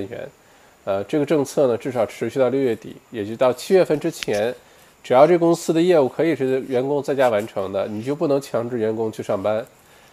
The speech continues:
呃，如果有的话呢，政府还鼓励员工直接举报自己的公司。<laughs> 这个，嗯，这个不过有一个背景啊，这大家可能不太知道，就这个我也是，我原来也没有想到，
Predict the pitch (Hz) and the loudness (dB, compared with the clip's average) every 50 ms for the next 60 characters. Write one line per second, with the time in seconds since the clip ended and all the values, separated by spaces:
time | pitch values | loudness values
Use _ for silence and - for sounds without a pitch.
0 | _ _ _ _ - - 113 107 104 101 98 98 98 98 - 135 135 151 170 165 | _ _ _ _ -18 -12 -8 -8 -6 -6 -6 -6 -8 -10 -6 -2 2 4 6 6
1 | 131 104 107 107 143 135 127 120 113 110 107 113 139 175 - _ - 143 123 117 | 6 4 4 2 2 2 2 2 2 0 -2 -2 -6 -10 -16 _ -4 -4 -4 -4
2 | - 107 104 98 101 101 98 101 - - - 113 117 - - 107 101 107 113 107 | -4 -8 -6 -6 -6 -6 -8 -10 -10 -4 -4 -4 -4 -2 -4 -4 -4 -2 -2 -2
3 | 110 113 113 113 120 120 117 - - 107 120 123 - - 104 - 117 113 107 - | -2 -2 -2 -2 -4 -6 -6 -6 -6 -4 -4 -4 -4 -6 -6 -2 0 0 0 0
4 | - 107 98 92 - - 101 104 - - - - 110 - _ - - - - 160 | -2 -8 -8 -8 -8 -8 -10 -10 -10 -12 -14 -14 -14 -14 _ -20 -18 -10 -10 -10
5 | - - - - - 175 139 120 - - _ _ _ - - - 165 160 - - | -8 -8 -8 -2 2 4 2 2 2 -6 _ _ _ -20 -20 -20 -20 -20 -20 -20
6 | _ _ - - 170 151 - - 156 - _ _ - - - - - - - 190 | _ _ -10 -10 -8 -8 -10 -12 -14 -18 _ _ -20 -20 -20 -20 -8 2 6 8
7 | 202 190 175 - - 160 185 190 175 147 107 101 113 127 - - 208 180 131 - | 8 8 8 4 2 6 6 6 6 6 4 4 2 0 4 6 6 6 6 4
8 | - 113 - - - - - 107 104 - 135 127 156 147 147 151 147 147 - 131 | -2 -8 -8 -8 -10 -8 -8 -8 -6 -6 -2 2 4 6 6 6 6 4 0 -10
9 | 127 120 107 113 131 135 143 127 - - 127 127 135 123 101 - - - - - | -8 -8 -8 -8 -2 0 0 0 0 -2 -2 2 2 2 2 2 -2 -10 -10 -8
10 | 113 107 104 101 98 - - - - - - - - - _ _ - - 110 104 | -6 -6 -4 -6 -6 -8 -10 -12 -14 -16 -18 -20 -20 -20 _ _ -16 -14 -12 -8
11 | 110 104 104 107 113 123 135 135 117 104 - 127 113 107 104 110 110 117 131 143 | -6 -6 -6 -6 -2 2 4 4 4 2 0 -4 -4 -2 -2 0 0 2 4 4
12 | 143 117 110 117 127 - - 101 101 98 95 92 | 4 4 4 0 -2 -4 -6 -10 -8 -6 -6 -6